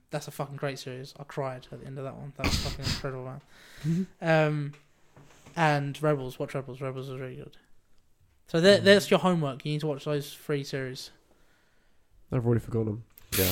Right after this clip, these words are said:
Speaker 3: what was the first
Speaker 2: Oh,
Speaker 3: one?
Speaker 2: thanks.
Speaker 3: <laughs> I thought the first one was Rebels.
Speaker 1: Clone Wars.
Speaker 3: Clone Wars.
Speaker 1: Bad Batch.
Speaker 3: Bad Batch,
Speaker 1: Rebels.
Speaker 3: Rebels.
Speaker 2: Okay.
Speaker 1: But yeah, Thrawn,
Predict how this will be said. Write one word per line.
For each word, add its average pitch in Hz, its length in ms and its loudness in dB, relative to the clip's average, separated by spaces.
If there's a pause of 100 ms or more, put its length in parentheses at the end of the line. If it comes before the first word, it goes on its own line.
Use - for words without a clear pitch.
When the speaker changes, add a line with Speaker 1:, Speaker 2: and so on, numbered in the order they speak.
(120)
Speaker 3:
what 120 100 2
was 107 60 0
the 98 60 -4
first 123 220 2
Speaker 2:
Oh, - 40 4
Speaker 3:
one? 120 160 2
Speaker 2:
thanks. - 140 -4
Speaker 3:
<laughs> - 440 -2
I - 40 -10
thought - 260 0
the 110 60 0
first 135 260 4
one 104 100 -4
was 90 120 -10
Rebels. 98 120 0
Speaker 1:
Clone 175 200 6
Wars. 156 380 2 (160)
Speaker 3:
Clone 110 260 4
Wars. 98 300 0 (880)
Speaker 1:
Bad 143 240 0
Batch. - 500 -10
Speaker 3:
Bad 165 80 -10
Batch, - 20 -6
Speaker 1:
Rebels. 135 360 -10
Speaker 3:
Rebels. 85 240 -16 (140)
Speaker 2:
Okay. - 120 -18 (1160)
Speaker 1:
But 151 100 2
yeah, 143 120 4
Thrawn, 165 520 2